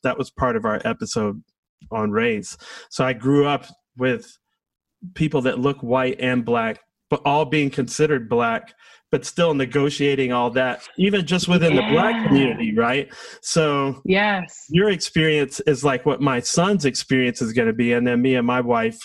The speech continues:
Speaker 1: who's white and from North Carolina, we adopted a little girl from India. So we're, like,
Speaker 2: Wow.
Speaker 1: thinking about, even the kids' books are all different,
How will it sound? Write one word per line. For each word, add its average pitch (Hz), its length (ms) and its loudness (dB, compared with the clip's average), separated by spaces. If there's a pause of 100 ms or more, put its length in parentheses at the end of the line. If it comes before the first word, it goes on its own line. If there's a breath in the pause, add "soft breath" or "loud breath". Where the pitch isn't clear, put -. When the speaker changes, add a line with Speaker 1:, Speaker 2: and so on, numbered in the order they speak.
Speaker 1:
who's 117 240 -2
white 120 320 0
and - 140 -8
from - 180 0
North 226 200 0
Carolina, 110 280 0
we 135 120 4
adopted 120 460 0
a 117 60 2
little 120 220 0
girl 110 300 2
from 104 260 -2
India. 120 480 0 (840 soft breath)
So 135 420 2 (220)
we're, 156 240 4
like, 180 200 2
Speaker 2:
Wow. 175 420 -4 (200)
Speaker 1:
thinking 185 300 2
about, 143 260 -2
even 170 240 0
the 143 120 0
kids' - 380 0
books 135 320 -2
are 131 120 4
all 123 160 2
different, 127 480 -2